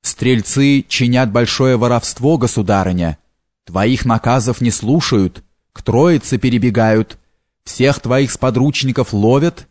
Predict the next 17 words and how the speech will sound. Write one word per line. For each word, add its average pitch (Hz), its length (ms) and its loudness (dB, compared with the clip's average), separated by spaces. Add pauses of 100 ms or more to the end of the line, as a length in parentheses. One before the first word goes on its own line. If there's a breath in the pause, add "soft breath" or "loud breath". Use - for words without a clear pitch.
(140)
и 135 100 2
переводят 120 640 2
туда. 131 420 -2 (960)
Ты 123 120 2
лжешь, 135 560 2
Федор 123 360 2
Леонтич, 120 760 0 (360)
клевещешь 147 720 0
на 147 100 0
моих 139 280 0
верных 147 500 0
и 147 60 0
старых 139 400 -2
слуг. - 480 -4 (580)
Кого 180 300 2
они 120 220 2
схватили? 113 760 0